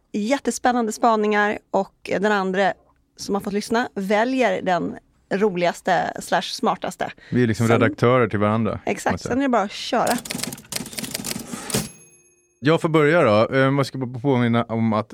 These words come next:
Speaker 2: ni ska prenumerera på podden om ni tycker att den är kul. All right. Två stycken försvar kan man säga att jag har idag. Välja mellan. Första är ett försvar för den sociala klättraren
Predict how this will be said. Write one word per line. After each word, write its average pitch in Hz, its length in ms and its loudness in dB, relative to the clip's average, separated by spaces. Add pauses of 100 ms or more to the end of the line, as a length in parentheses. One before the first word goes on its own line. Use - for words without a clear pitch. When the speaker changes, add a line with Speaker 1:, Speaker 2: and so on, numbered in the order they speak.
(140)
Speaker 2:
ni 113 220 0
ska - 180 -4
prenumerera 101 880 -2
på - 180 -10
podden 87 440 -8
om 123 160 0
ni 120 80 2
tycker 98 220 -2
att 90 60 -6
den 101 100 0
är 95 60 -2
kul. 113 240 -6 (920)
All 151 140 0
right. 135 360 2 (880)
Två 165 320 2
stycken 120 680 2
försvar 143 640 2
kan 113 160 0
man 107 100 2
säga 104 140 2
att 90 80 -6
jag 98 100 2
har 98 180 2
idag. 101 260 0 (840)
Välja 107 200 0
mellan. 101 400 -2 (680)
Första 160 400 2
är 147 40 6
ett 123 80 -4
försvar 110 460 2
för 117 100 -2
den 110 80 2
sociala 101 440 0
klättraren 113 680 -4